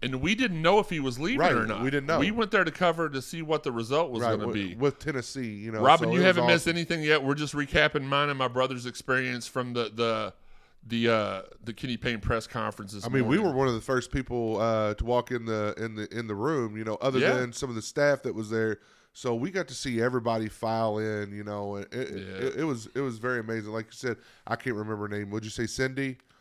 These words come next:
Speaker 2: You
Speaker 1: Yes.
Speaker 2: know, had a lot
Speaker 1: Yeah.
Speaker 2: of, a lot of good conversation with her.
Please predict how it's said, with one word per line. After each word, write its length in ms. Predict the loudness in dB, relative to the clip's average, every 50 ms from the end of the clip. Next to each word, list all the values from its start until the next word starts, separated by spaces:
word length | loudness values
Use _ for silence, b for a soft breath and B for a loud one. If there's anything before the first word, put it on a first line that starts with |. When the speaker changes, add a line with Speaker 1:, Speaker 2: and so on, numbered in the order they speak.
| b b b b
Speaker 2:
You 60 | -4
Speaker 1:
Yes. 80 | 0 2
Speaker 2:
know, 100 | 2 2
had 160 | 4 2 2
a 60 | 4 4
lot 160 | 4 4 4
Speaker 1:
Yeah. 80 | 2
Speaker 2:
of, 200 | 0 -4 -8 -8 -2
a 20 | 2
lot 160 | 4 4 4
of 80 | 4
good 160 | 2 -2 -4 -2
conversation 480 | -2 -2 -2 -2 -2 -4 -4 -4 -6 -10
with 120 | -10 -6
her. 440 | -2 0 0 2 2 0 0 -2